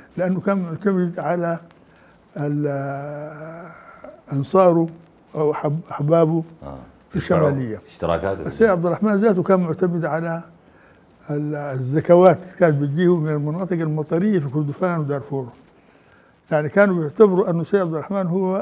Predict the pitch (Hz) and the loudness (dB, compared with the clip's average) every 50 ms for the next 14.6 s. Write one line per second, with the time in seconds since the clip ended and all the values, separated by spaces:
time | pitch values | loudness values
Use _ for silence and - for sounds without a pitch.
0 | - 156 160 - - 151 160 175 185 190 190 196 196 196 208 226 - 175 156 147 | -4 -6 -8 -6 -4 -2 -2 0 0 0 0 0 0 -2 -2 -4 -6 -6 -4 -4
1 | 147 147 143 151 156 165 185 180 165 156 151 175 175 170 175 165 - _ _ _ | -4 -4 -4 -4 -2 -2 -2 -2 -2 -4 -4 -4 -4 -4 -6 -10 -12 _ _ _
2 | - - - - - - _ - 147 131 135 156 170 160 151 147 143 147 147 143 | -20 -20 -20 -20 -20 -20 _ -12 -10 -10 -10 -10 -12 -12 -14 -14 -14 -14 -14 -14
3 | 139 143 147 151 156 165 175 180 170 156 147 147 127 - - 156 165 185 190 185 | -14 -14 -14 -14 -14 -14 -14 -14 -12 -10 -10 -10 -8 -4 -2 0 0 0 0 0
4 | 165 160 123 143 196 196 190 185 175 180 175 180 - - _ - 156 156 185 175 | 0 0 0 0 0 0 2 0 -2 -4 -6 -8 -12 -14 _ -2 0 2 4 4
5 | 160 151 151 175 170 175 180 180 180 - - _ - _ _ _ _ _ _ _ | 4 2 0 0 0 0 -2 -4 -6 -12 -18 _ -20 _ _ _ _ _ _ _
6 | _ _ _ _ _ _ _ - 147 135 127 135 147 - 160 156 160 175 180 175 | _ _ _ _ _ _ _ -10 -8 -6 -4 -4 -2 0 2 4 4 4 4 4
7 | 175 175 - - - - _ _ _ _ _ _ _ _ _ _ _ _ _ _ | 2 0 -4 -16 -20 -20 _ _ _ _ _ _ _ _ _ _ _ _ _ _
8 | _ _ _ _ _ _ _ _ _ _ _ _ _ _ _ _ _ - _ _ | _ _ _ _ _ _ _ _ _ _ _ _ _ _ _ _ _ -20 _ _
9 | _ _ _ _ _ _ _ _ _ _ _ _ _ _ _ _ - - _ _ | _ _ _ _ _ _ _ _ _ _ _ _ _ _ _ _ -20 -20 _ _
10 | - - 202 170 160 160 170 170 151 151 151 147 - 160 160 170 170 160 - - | -12 -6 -4 -2 0 2 2 2 2 2 0 0 2 4 6 6 6 4 2 0
11 | 151 156 156 156 156 156 - - - _ _ _ _ _ _ _ _ _ _ - | 0 2 2 0 0 -2 -6 -16 -20 _ _ _ _ _ _ _ _ _ _ -10
12 | 143 147 147 143 139 139 143 139 135 135 135 139 135 - 160 127 - 151 147 123 | -8 -8 -6 -6 -6 -6 -6 -6 -6 -6 -8 -6 -2 -2 -2 -2 0 -2 -2 -2
13 | 104 - - - - _ _ _ _ _ _ _ _ _ - - 151 - 226 233 | -4 -8 -14 -20 -20 _ _ _ _ _ _ _ _ _ -6 -4 -2 -2 0 0
14 | 220 196 175 160 - 240 214 196 196 196 196 | 0 0 -2 -2 0 0 0 0 0 -2 -4